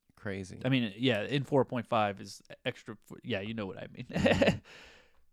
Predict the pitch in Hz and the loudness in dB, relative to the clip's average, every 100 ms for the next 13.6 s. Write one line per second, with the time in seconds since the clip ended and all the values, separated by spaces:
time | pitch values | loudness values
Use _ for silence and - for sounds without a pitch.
0 | _ _ _ 147 139 156 - - 147 - | _ _ _ 4 6 4 2 -4 -4 -6
1 | - _ _ _ _ 165 147 156 165 156 | -8 _ _ _ _ 4 6 8 6 6
2 | - 151 127 - 123 107 120 110 98 101 | 4 4 4 2 -4 -4 -2 -2 -2 -4
3 | 98 92 92 87 101 - - - _ 113 | -6 -6 -8 -8 -14 -14 -12 -12 _ -10
4 | 98 - - 123 123 120 104 - 113 98 | -6 -2 2 2 2 -2 -4 -4 -6 -6
5 | - 101 107 95 92 92 87 90 82 _ | -10 -10 -10 -10 -10 -12 -10 -14 -16 _
6 | _ _ _ _ - 101 98 90 - _ | _ _ _ _ -14 -12 -10 -12 -18 _
7 | _ _ _ _ - - - - - 117 | _ _ _ _ -20 -12 -10 -10 -6 -2
8 | 104 - 120 101 110 127 143 139 127 127 | -2 -2 -2 -2 2 6 6 8 8 8
9 | - 120 120 117 107 107 104 98 107 110 | 6 -2 0 0 2 2 2 0 -6 -8
10 | 110 - - 113 110 127 117 - - 101 | -8 -14 -12 -8 -6 -6 -6 -8 -6 -4
11 | 90 101 117 104 - 127 110 107 110 101 | -2 0 0 0 -4 -2 -2 -2 -2 -4
12 | 95 - 110 104 104 101 98 98 120 113 | -4 0 0 0 -4 -4 -6 -6 -10 -4
13 | 110 104 107 - 117 110 | -2 -2 -4 -2 -2 -2